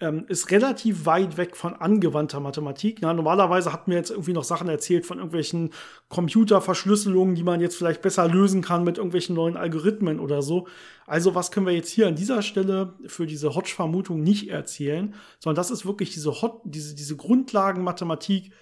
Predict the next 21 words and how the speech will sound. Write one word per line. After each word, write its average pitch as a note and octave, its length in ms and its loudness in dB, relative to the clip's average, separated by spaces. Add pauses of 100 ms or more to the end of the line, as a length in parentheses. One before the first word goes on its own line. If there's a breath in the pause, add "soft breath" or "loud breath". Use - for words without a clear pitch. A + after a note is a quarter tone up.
(260 soft breath)
die F3 80 -2
jetzt F3 160 0
vielleicht G3+ 540 0
dazu F#3 220 0
führt, B3 400 4
dass - 120 -2
man F#3 120 -4
irgendwelche G#3 360 -2
Probleme F3+ 440 0
lösen G#3+ 380 2
kann G3+ 380 -2
in G3+ 140 -6
Zukunft, G3+ 540 -2
die F#3 60 -6
man, E3+ 200 -2 (200 soft breath)
wenn D#3 120 -2
die F3 100 0
mal E3 160 2
bewiesen E3 400 -4
wird, E3 240 -2 (400 loud breath)
ähm, D#3+ 460 -2